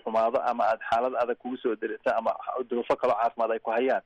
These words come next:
wixii aad u dulqaadan jirtay waagaad dhalinyarada ahayd, hadda u dulqaadan maysid. Waxa marka aad yar tahay oo aad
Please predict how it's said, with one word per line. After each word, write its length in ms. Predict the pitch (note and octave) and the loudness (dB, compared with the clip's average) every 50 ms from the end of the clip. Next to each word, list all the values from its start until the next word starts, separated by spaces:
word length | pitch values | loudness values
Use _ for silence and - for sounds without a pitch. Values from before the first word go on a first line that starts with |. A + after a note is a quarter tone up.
| _ - - _ - - _ - | _ -20 -20 _ -20 -18 _ -4
wixii 240 | D#3+ F3 - E3 C#3+ | -4 -2 0 0 2
aad 180 | C3+ C#3 C#3 | 2 2 0
u 80 | D#3+ F3 | -2 -8
dulqaadan 460 | D#3+ C#3 D3+ C3 C3+ C3 C#3 D3 C#3 | -6 -4 -2 2 2 2 2 0 -4
jirtay 260 | - C#3 C3 - B2+ | -8 -6 -4 -2 2
waagaad 300 | B2 B2+ C#3 C3+ C3 A#2 | 2 4 2 2 2 -2
dhalinyarada 440 | A#2+ A#2+ A#2+ A#2+ A#2+ B2+ C3 C#3 B2 | -2 -4 -8 -4 -2 0 2 2 2
ahayd, 160 | A2+ A2 G#2 | 0 -2 0
hadda 180 | A2 C#3 C3+ A#2+ | -2 -2 -2 -2
u 60 | C3 | -8
dulqaadan 460 | C3 B2 A#2 - A2+ G#2+ G#2+ A#2 A2+ A2+ | -6 -6 -2 0 0 0 0 -2 -6 -8
maysid. 220 | G#2+ G2+ - - - _ _ _ - - _ | -10 -14 -14 -16 -20 _ _ _ -20 -10 _
Waxa 220 | - E3 - - C#3+ | -2 0 0 0 0
marka 260 | D3 D#3 D3 - C3+ | 0 -2 -2 -2 0
aad 140 | C3+ C3 B2 | 0 0 0
yar 200 | C3 D3 D#3 D3+ - | 2 0 0 -2 -2
tahay 280 | - B2+ A#2 B2+ B2+ A#2 | -6 -4 -4 -2 -2 -2
oo 220 | A2 A2 A2 A2 A2 A2+ | -2 0 0 0 2 0
aad 140 | B2 A2+ | 0 -2